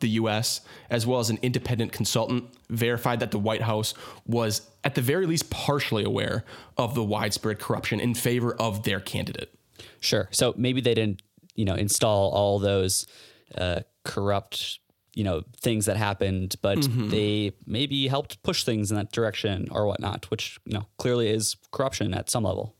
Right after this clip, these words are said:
Speaker 1: Right, exactly. Just because you weren't the one doing the crime,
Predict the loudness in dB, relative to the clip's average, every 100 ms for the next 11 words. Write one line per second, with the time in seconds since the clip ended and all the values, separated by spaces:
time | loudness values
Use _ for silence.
0 | _ _ _ -4 0 2 2 0 0 0
1 | 0 0 0 0 0 -2 0 0 0 -4
2 | -2 0 2 0 0 -2 -4 -2 -2 0
3 | -2 0 0 0 0 0 0 -2 -6